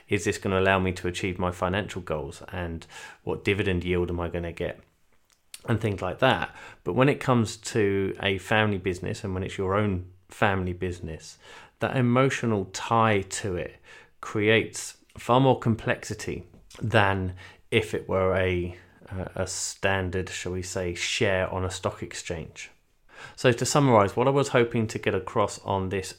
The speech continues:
episode is to share with you a discussion that I've had with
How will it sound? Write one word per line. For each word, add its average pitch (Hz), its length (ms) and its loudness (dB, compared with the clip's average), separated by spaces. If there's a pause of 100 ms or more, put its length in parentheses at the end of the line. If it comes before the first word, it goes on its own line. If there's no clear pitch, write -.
episode 98 640 -6 (120)
is 92 420 -4
to - 120 -8
share 127 340 0
with 120 240 0
you 95 340 -2 (500)
a 95 160 2
discussion 95 560 -4
that 98 120 -4
I've 95 200 -2
had 92 300 -6
with 92 320 -4